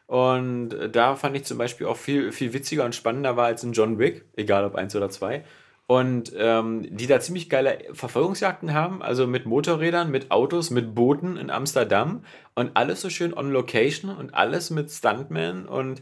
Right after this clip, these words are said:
und da hast du vielleicht die ein oder andere, ähm, C-G-I-Explosion mal gesehen, wenn du genau hingeguckt hast, aber im Großen und Ganzen, ähm, war der echt, echt, äh, cool. Und, ähm, für mich war das, und das ist jetzt kein großes Lob, aber so als reiner Actionfilm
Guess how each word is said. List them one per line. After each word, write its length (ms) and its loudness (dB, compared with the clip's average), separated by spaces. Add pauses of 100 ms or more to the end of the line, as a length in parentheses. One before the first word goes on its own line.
(300)
und 340 -4
da 140 2
hast 160 -2
du 60 -10
vielleicht 240 0
die 80 -4
ein 180 -4
oder 220 0
andere, 560 2
ähm, 180 -2
C-G-I-Explosion 1040 -4
mal 220 0
gesehen, 580 -2
wenn 120 -4
du 60 -4
genau 300 -2
hingeguckt 440 -4
hast, 200 -6 (320)
aber 220 6
im 100 0
Großen 380 2
und 100 -2
Ganzen, 560 -4
ähm, 480 -4 (160)
war 160 -2
der 220 0
echt, 180 -8
echt, 280 -8
äh, 380 -2 (120)
cool. 240 -2 (540)
Und, 500 0
ähm, 260 -2
für 120 -6
mich 260 -4
war 160 4
das, 240 -2
und 240 -8
das 180 -6
ist 160 -14
jetzt 180 -4
kein 200 -2
großes 400 -2
Lob, 260 0
aber 220 -2
so 140 0
als 280 -4
reiner 340 -2
Actionfilm 1000 -2